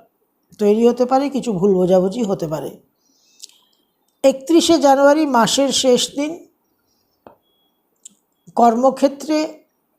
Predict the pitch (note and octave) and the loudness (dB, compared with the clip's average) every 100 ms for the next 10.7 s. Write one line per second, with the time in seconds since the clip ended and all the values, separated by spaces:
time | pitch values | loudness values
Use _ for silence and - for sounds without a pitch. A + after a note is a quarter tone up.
0 | - F#3+ A#3+ - D4 - A#3+ B3 C#4+ D4 | -6 -4 -2 0 -2 0 0 4 2 2
1 | - _ _ _ - D3 A3 B3 C4 C#4 | -10 _ _ _ -10 -2 0 2 2 2
2 | A#3 A#3+ B3 B3 C4 C#4+ - _ _ _ | 2 2 2 2 0 -2 -10 _ _ _
3 | _ _ - _ _ - A#3 A#3+ B3+ B3+ | _ _ -20 _ _ 0 0 2 -2 0
4 | B3+ - C4 C4+ A3+ A3 - A#3 A#3+ - | -2 -2 -2 -2 -4 -8 -2 -2 -2 -8
5 | _ _ _ _ - A3+ B3+ A#3+ A3+ B3+ | _ _ _ _ -12 -6 -2 0 0 0
6 | C4 A#3+ A3+ A#3 - C4+ C4 C4+ - _ | -2 2 2 2 -2 0 0 -4 -18 _
7 | _ - G#3+ G#3+ A#3 A3+ A#3+ A#3+ B3+ B3+ | _ -4 0 2 0 -2 -4 -4 -2 -2
8 | B3 G#3+ A#3 - _ _ _ _ _ _ | -2 -8 -8 -10 _ _ _ _ _ _
9 | _ - - A#3 A#3 C#4 C#4 C4 C4+ C4+ | _ -14 -2 -2 2 0 2 2 2 -4
10 | C#4 - A#3+ F#3+ A#3+ A#3+ - | -6 -10 -12 -6 -6 -6 -8